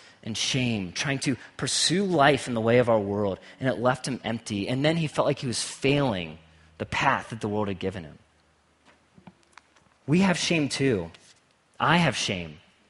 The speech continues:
I have absolutely known the right thing to do and done the opposite. I've a-, absolutely purposely hurt people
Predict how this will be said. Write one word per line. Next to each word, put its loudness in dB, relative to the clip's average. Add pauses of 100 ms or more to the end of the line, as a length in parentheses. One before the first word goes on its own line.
(800)
I 2
have 2
absolutely 2
known 2 (280)
the -2
right 6
thing -2
to 0
do -2 (520)
and -8
done 2
the -4
opposite. -8 (800)
I've 2
a-, 6
absolutely 2 (180)
purposely 0
hurt -2
people -8